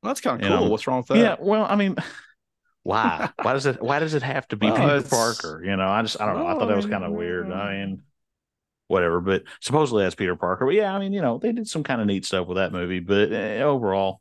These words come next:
Speaker 2: eh, you know.
Speaker 1: Okay. My fifteen is Iron Man three.
Speaker 2: Okay.
Speaker 1: Uh, you've already, you already hit on it. Um,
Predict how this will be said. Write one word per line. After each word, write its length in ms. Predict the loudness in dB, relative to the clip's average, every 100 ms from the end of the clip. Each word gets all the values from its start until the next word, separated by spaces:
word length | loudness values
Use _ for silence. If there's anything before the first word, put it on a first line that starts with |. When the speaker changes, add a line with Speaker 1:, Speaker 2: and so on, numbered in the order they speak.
| -4
Speaker 2:
eh, 180 | -2 -2 _ _ _ _ _ _ _ _ _ -4
you 60 |
know. 180 | -2 -2 -8 _ _ _ _ _ _ -12
Speaker 1:
Okay. 260 | -6 -6 -6 _ _ _ -14 -4
My 160 | -2
fifteen 420 | 0 0 2 0
is 100 | 2
Iron 180 | 0 0
Man 180 | -2 -2
three. 460 | -4 -4 -6 -12 _ _ _ _ _ _ _ _ _ _ -4
Speaker 2:
Okay. 220 | -2 0
Speaker 1:
Uh, 40 |
you've 220 | 0 2
already, 260 | 2 0 -2 -2
you 160 | 0
already 200 | 2 0 -2
hit 220 | 0 0
on 180 | -2 -6
it. 120 | -12 _ -10
Um, 680 | -6 -4 -4 -6 -6 -10